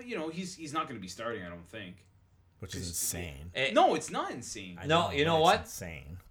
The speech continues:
Speaker 3: I'm gonna
Speaker 1: Would you
Speaker 3: throw
Speaker 1: start
Speaker 3: the
Speaker 1: him over Gardner?
Speaker 2: I don't know where I'd
Speaker 3: If
Speaker 2: put
Speaker 3: they
Speaker 2: him.
Speaker 3: get past Oakland and play Sale and Pr-, Price games
Speaker 1: Okay.
Speaker 3: one and two,
Speaker 1: Okay.
Speaker 3: then yes, hundred percent,
Speaker 1: Sure,
Speaker 3: it's
Speaker 1: sure.
Speaker 3: automatic.
Speaker 1: Sure, but, like, Hicks has been a stud in center field. You're not gonna take him out of the lineup.
Speaker 3: No.
Speaker 1: Judge is obviously in right.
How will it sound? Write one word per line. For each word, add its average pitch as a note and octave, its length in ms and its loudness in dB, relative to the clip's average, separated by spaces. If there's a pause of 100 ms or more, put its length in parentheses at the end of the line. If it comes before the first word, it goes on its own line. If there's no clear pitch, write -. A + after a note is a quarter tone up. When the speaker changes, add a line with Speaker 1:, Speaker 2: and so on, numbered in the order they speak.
(200)
Speaker 3:
I'm C#3 120 6
gonna F#3 140 2
Speaker 1:
Would F3+ 120 0
you F#3+ 60 6
Speaker 3:
throw - 60 6
Speaker 1:
start G#3+ 120 12
Speaker 3:
the G#3+ 60 8
Speaker 1:
him G#3 60 4
over G3+ 140 6
Gardner? A3 360 2 (500)
Speaker 2:
I A#2+ 140 0
don't A2+ 220 -2
know G2+ 100 -2
where A#2 120 6
I'd D3+ 80 12
Speaker 3:
If D3+ 60 0
Speaker 2:
put A#2+ 60 6
Speaker 3:
they B2+ 100 12
Speaker 2:
him. D#3+ 60 4
Speaker 3:
get E3+ 180 4
past D#3+ 320 4
Oakland F3+ 540 2
and C#3+ 160 0
play D3 500 6
Sale D#3+ 580 2
and C3 460 -2 (280)
Pr-, - 140 -8
Price E3 480 2
games C#3+ 240 0
Speaker 1:
Okay. C3 100 0
Speaker 3:
one D3+ 120 4
and C#3+ 100 -2
two, F3 220 6
Speaker 1:
Okay. F4 140 -2
Speaker 3:
then B2+ 100 0
yes, F#3+ 280 2
hundred C3 260 0
percent, C#3 280 4
Speaker 1:
Sure, D3 60 2
Speaker 3:
it's G#2+ 100 -2
Speaker 1:
sure. B2+ 120 4
Speaker 3:
automatic. C3+ 580 2
Speaker 1:
Sure, B2 300 0
but, B2+ 140 0
like, B2 140 -2
Hicks D#3+ 240 -2
has B2+ 100 -10
been B2 160 -8
a G#2 60 -8
stud G#2+ 280 -6
in F#2 100 -8
center F#2 240 -10
field. E2+ 320 -12
You're G2 140 -8
not G2+ 80 -4
gonna G#2 120 -10
take G#2+ 140 -6
him G2 200 -8
out F2 100 -10
of D#2+ 40 -14
the D2+ 60 -16
lineup. D#2 160 -12
Speaker 3:
No. C#3 400 2
Speaker 1:
Judge D#3 240 2
is D3 100 -4
obviously B2+ 320 -4
in G2 140 -10
right. F2+ 280 -6